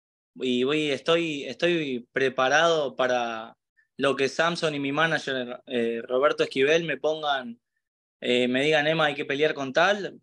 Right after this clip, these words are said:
Yo estoy dispuesto a pelear con el que sea. Quiero, ojalá que tenga la posibilidad de pelear por algún título pequeño, algo, un latino, un intercontinental, algo.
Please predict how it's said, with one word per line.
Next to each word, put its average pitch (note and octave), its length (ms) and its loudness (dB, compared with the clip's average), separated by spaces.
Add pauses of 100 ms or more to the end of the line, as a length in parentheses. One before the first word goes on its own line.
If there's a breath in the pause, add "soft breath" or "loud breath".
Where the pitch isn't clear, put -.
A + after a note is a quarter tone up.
(140)
Yo - 200 0
estoy E3+ 280 0
dispuesto D#3 460 -2
a B2+ 100 -2
pelear D3 260 0
con C#3 140 -8
el C3 120 -8
que B2+ 100 -8
sea. F#3+ 460 0 (800)
Quiero, D#3 400 4
ojalá E3 340 2
que G3+ 100 -4
tenga F3+ 220 -2
la E3 140 0
posibilidad D3+ 540 0
de D#3 80 0
pelear D3+ 300 -2
por D3 120 -6
algún C#3+ 260 -10
título B2+ 840 -2
pequeño, D3+ 640 0
algo, C#3+ 600 -2 (640)
un D3 240 -4
latino, D3 1200 0
un D3 140 -6
intercontinental, B2+ 1400 -2
algo. C3 640 0